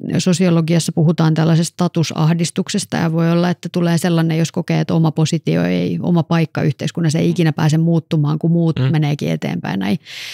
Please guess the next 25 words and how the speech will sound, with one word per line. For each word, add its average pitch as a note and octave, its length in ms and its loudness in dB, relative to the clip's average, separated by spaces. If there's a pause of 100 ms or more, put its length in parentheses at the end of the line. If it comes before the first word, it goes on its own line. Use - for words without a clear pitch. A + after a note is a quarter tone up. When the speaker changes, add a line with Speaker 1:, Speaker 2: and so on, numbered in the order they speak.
(340)
Speaker 1:
Mut F#3 260 0
tosi A#3 280 4
monella F#3 360 4
mittarilla D3+ 480 0
Suomi D3+ 380 0
on D3 160 -4
onnistunut D#3 760 -2 (760)
ja, E3 360 2
ja E3 140 2
silloin F3 280 2
mä E3 200 2
nimenomaan F3 440 4
pitäisin D#3+ 360 0
kiinni D#3+ 260 0
niistä D#3 200 -4
meidän D#3 160 -2
vahvuuksista, D3+ 680 -6
vaikkapa C#3+ 380 -8
hyvä D#3 240 -2
koulutusjärjestelmä, D3+ 1300 -4 (520)
ää, D3 460 -2
jossa D3+ 300 -4
vaikkapa C#3+ 420 -10
medialukutaitoa D3+ 1080 -4
koulutetaan, - 800 -6